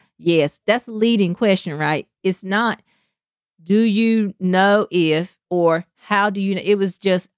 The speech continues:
"I'm leading you into this answer, and you're answering yes by my lead." It's not a normal question, basically.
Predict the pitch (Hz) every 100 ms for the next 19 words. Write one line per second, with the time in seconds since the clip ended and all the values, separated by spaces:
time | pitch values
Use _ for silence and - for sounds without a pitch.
0 | _ - 208 214 190 - 196 202 240 220
1 | 196 190 185 185 - 185 190 - 180 156
2 | 147 - 185 160 - 160 120 165 165 139
3 | 170 160 170 156 160 165 - 165 156 156
4 | 147 147 160 143 143 151 - 165 160 160
5 | _ _ _ _ _ _ _ _ _ _
6 | - 180 185 180 165 151 - 165 - 156
7 | 151 151 - 156